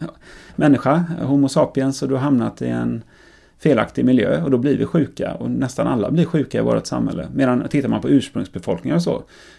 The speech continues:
visst, de levde inte lika länge i genomsnitt, men det berodde ju på att de fick infektioner och, eh, trauma och skadade sig och, och dog på det sättet. Men de f-,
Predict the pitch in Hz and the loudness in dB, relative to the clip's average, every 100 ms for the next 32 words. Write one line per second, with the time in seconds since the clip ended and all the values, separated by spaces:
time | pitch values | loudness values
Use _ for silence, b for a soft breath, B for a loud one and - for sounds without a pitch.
0 | B 143 - - 110 123 151 151 123 131 | B 0 0 -4 2 4 6 4 2 0
1 | 123 113 110 120 120 110 113 110 110 95 | 0 0 2 0 -2 -2 0 0 -2 -4
2 | - - 95 95 139 151 117 120 110 113 | -8 -10 -8 -4 0 0 0 -2 -2 -2
3 | 113 117 - 110 - - 107 98 107 107 | -2 -4 -4 -4 -4 -4 -2 -2 -2 -2
4 | 107 110 107 104 107 - b b b b | -2 -2 -2 -2 -4 -8 b b b b
5 | _ - - - - - 107 101 101 110 | _ -10 -6 -4 0 4 4 2 0 -2
6 | 104 107 107 139 123 - 107 - - 104 | -2 -4 -2 2 2 2 -2 -2 -4 -2
7 | 107 - 117 120 104 - 110 170 170 - | -4 -4 -2 -2 -2 -2 0 0 0 -4
8 | 90 117 120 117 - | -4 0 0 0 -4